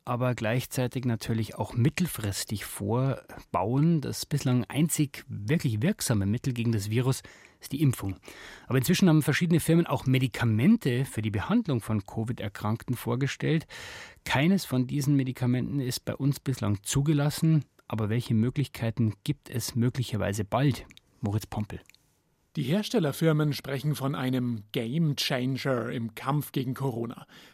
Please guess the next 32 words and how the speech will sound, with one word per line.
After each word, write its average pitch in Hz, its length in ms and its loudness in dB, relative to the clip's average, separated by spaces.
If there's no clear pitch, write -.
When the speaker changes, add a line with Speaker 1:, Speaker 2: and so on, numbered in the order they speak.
Speaker 2:
Bayerns 127 320 -2
Ministerpräsident 135 720 0
Söder 175 320 4
würde 147 180 4
sich 123 220 -6
wünschen, 160 300 2
dass 135 160 2
die 143 140 -4
Europäische 139 640 -2
Arzneimittelagentur 131 1120 0
ema 160 380 4
sie 156 180 -2
sofort 147 640 -2
zulässt. 175 520 4
Und 127 360 -4
der 127 100 -4
geschäftsführende 135 800 -2
Bundesgesundheitsminister 147 1160 0
Spahn 135 280 -2
sagt, 147 260 0
man 156 120 0
sei 160 200 2
in 131 100 -2
Kontakt, 131 520 -4
unter 127 260 -4
anderem 131 360 0
mit 117 140 -6
den 120 100 -4
Firmen 151 320 0
Pfizer 147 480 0
und 135 200 -8
Merck, 135 400 2